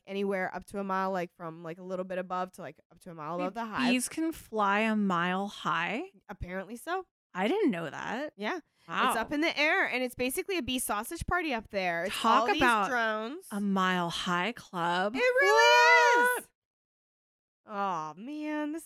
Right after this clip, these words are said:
Speaker 1: this is Sunday Punday. We're recording this on Sunday.
Speaker 2: Uh.
Speaker 1: And this drops on Sunday, so Sunday Punday. But yeah, it is a fucking mile high club for real.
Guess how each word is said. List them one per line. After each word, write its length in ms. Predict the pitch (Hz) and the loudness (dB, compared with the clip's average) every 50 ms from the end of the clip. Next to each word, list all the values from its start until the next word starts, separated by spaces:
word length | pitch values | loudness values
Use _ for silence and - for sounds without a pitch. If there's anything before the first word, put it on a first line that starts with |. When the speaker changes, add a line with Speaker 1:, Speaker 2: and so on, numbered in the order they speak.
| - - | -14 -14
Speaker 1:
this 220 | - 294 311 - 277 | -12 -12 -10 -8 -8
is 160 | 277 302 - | -8 -8 -6
Sunday 280 | - 226 220 208 202 | -6 -6 -4 -4 -6
Punday. 320 | 202 - 208 190 190 175 180 | -6 -6 -10 -10 -8 -10 -10
We're 100 | 196 220 | -8 -10
recording 400 | 262 - - 269 233 254 247 226 | -10 -10 -10 -8 -8 -6 -6 -8
this 140 | 208 202 - | -8 -8 -10
on 100 | 190 196 | -10 -10
Sunday. 400 | - 208 202 202 175 151 151 180 _ - | -8 -10 -8 -8 -8 -10 -10 -14 _ -14
Speaker 2:
Uh. 260 | 262 262 262 262 254 - _ - | -10 -8 -8 -8 -10 -12 _ -8
Speaker 1:
And 220 | 254 285 294 302 | -4 -4 -2 -2
this 120 | 285 277 - | -4 -6 -6
drops 260 | - 254 254 - - | -4 -6 -6 -6 -6
on 100 | 285 277 | -12 -10
Sunday, 320 | - 269 240 247 240 240 | -8 -6 -6 -4 -2 -4
so 160 | 262 - 269 277 | -4 -4 -6 -6
Sunday 300 | 277 330 311 311 339 339 | -6 -6 -4 -4 -4 -6
Punday. 600 | - 359 349 320 330 320 320 320 320 320 330 320 _ _ _ _ _ _ _ _ _ | -6 -6 -6 -4 -2 0 0 0 0 -2 -4 -6 _ _ _ _ _ _ _ _ _
But 100 | 226 233 | -10 -4
yeah, 260 | 226 202 185 170 165 - | -4 -2 -2 -2 -4 -6
it 100 | - 226 | -8 -8
is 120 | 254 247 233 | -8 -8 -8
a 40 | 226 | -10
fucking 300 | - 214 208 202 202 202 | -12 -12 -12 -10 -10 -8
mile 200 | 196 185 180 180 | -6 -4 -4 -4
high 200 | 185 190 180 180 | -4 -6 -8 -8
club 260 | 185 190 202 175 180 - | -8 -8 -10 -10 -10 -10
for 220 | - 247 247 262 | -8 -6 -6 -6
real. 680 | 202 185 190 196 190 190 185 180 170 165 165 165 170 | -4 -4 -2 -2 0 0 0 0 0 0 0 -2 -4